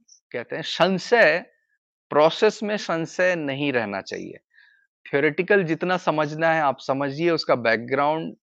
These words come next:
पूरा देखिए, क्या प्रोसेस है, उसको डीपली, थॉरोली स्टडी कीजिए। Somehow,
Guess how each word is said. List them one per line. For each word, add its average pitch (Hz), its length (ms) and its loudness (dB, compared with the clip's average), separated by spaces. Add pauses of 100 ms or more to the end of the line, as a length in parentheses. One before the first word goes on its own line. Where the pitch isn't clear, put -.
पूरा 143 260 2
देखिए, 147 640 -2 (440)
क्या 139 220 6
प्रोसेस 147 500 0
है, 165 80 4
उसको 165 260 -4
डीपली, 185 760 -2
थॉरोली 170 460 2
स्टडी 156 400 0
कीजिए। 185 600 -4 (1120)
Somehow, 196 500 4